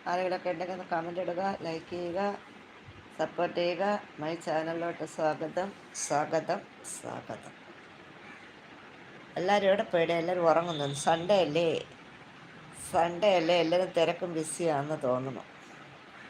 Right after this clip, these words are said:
സൺഡേയിൽ എല്ലാവരും ഉറക്കമായിരിക്കും. ജോലിക്ക് പോകാത്തവരൊക്കെ ഉച്ച ഊണും കഴിഞ്ഞ് മയക്കത്തിലായിരിക്കും. അല്ലാത്തവര് പുറത്ത് ആഴ്ചയിൽ ഒരു ദിവസം കിട്ടുന്നതല്ലേ, പുറത്ത് പോകുന്നവര് അങ്ങനെ പോയിരിക്കാം,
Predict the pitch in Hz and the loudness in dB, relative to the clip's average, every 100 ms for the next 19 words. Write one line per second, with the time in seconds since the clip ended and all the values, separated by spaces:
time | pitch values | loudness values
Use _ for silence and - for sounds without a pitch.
0 | - - - - - - - - - - | -20 -20 -20 -20 -20 -18 -18 -18 -20 -20
1 | - - - - 160 156 190 196 196 185 | -20 -18 -10 0 2 2 2 4 6 6
2 | 180 190 190 180 170 170 - 180 156 151 | 4 6 4 6 4 4 4 4 6 4
3 | 156 151 147 - - 156 165 165 170 165 | 2 0 -4 -10 -6 2 2 2 0 4
4 | 160 170 165 165 165 180 156 - 185 170 | 4 4 2 4 4 2 -2 -2 2 2
5 | 160 160 156 156 156 147 139 135 - 131 | 2 -2 2 2 2 0 0 0 -2 -6
6 | 120 110 - - - - - - - - | -4 -4 -6 -10 -16 -18 -20 -20 -20 -20
7 | - - - - - - - - 156 165 | -18 -18 -20 -20 -20 -20 -12 -4 2 6
8 | 170 165 175 165 170 175 175 - - - | 6 4 2 4 6 6 6 0 -12 -20
9 | - - - - - - 165 170 185 - | -20 -20 -20 -20 -2 6 6 6 2 0
10 | - - - - - - 180 180 180 180 | -4 -18 -20 -20 -20 4 8 8 6 4
11 | 175 185 175 196 175 170 175 170 165 151 | 6 6 4 2 0 -2 -2 0 2 2
12 | 175 - 156 156 180 156 160 156 156 151 | 2 2 2 2 2 2 2 2 0 0
13 | 156 151 147 143 143 143 147 143 - 156 | 0 0 -2 -4 -2 -2 -2 -6 -4 -2
14 | 165 | -2